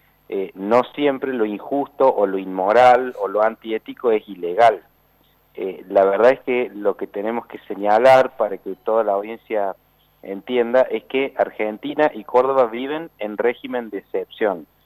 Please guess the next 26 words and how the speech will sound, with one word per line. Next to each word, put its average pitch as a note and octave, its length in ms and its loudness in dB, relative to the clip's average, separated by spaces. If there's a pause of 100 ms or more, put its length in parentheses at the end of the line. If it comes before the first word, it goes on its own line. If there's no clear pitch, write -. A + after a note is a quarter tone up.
(320)
Los G#2 140 0
gobiernos, B2 880 2
eh, G#2 280 -4
declararon A2+ 540 -2
la A2 60 -2
emergencia G#2+ 520 -6
pública D3+ 680 0 (480)
y G2+ 100 0
al G2+ 140 4
hacerlo C#3 840 2 (440)
se, C#3+ 480 0
eh, G#2+ 260 -4
auto D#3 720 2
quitaron C3+ 500 -2
de B2 120 -2
encima C3 340 -6
todos E3+ 380 -4
los C#3 160 -6
controles. F#2+ 580 -4 (540)
El G2+ 160 -4
Poder A#2+ 220 4
Ejecutivo A#2 500 -6
puede B2 320 0
legislar C3+ 680 2 (440)
y A2 140 2
así E3 500 2